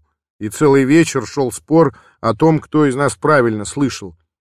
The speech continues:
потому что переспрашивать было невозможно. Огромной популярностью пользовался в среде первокурсников преподаватель древнееврейского языка Михаил Юханович Садо, который смело высказывался иногда о политике коммунистов,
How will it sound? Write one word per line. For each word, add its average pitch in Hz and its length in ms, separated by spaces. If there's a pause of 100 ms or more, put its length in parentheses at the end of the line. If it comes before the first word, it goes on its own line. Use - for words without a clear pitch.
(220)
потому 127 260
что 113 160
переспрашивать 127 720
было 113 180
невозможно. 120 800 (800)
Огромной 170 420
популярностью 165 720
пользовался 147 500
в - 60
среде 139 320
первокурсников 135 840
преподаватель 127 680
древнееврейского 131 1000
языка 123 480 (280)
Михаил 139 500
Юханович 143 540
Садо, 127 640 (600)
который 127 380
смело 156 400
высказывался 127 720
иногда 120 360
о 113 40
политике 123 560
коммунистов, 143 720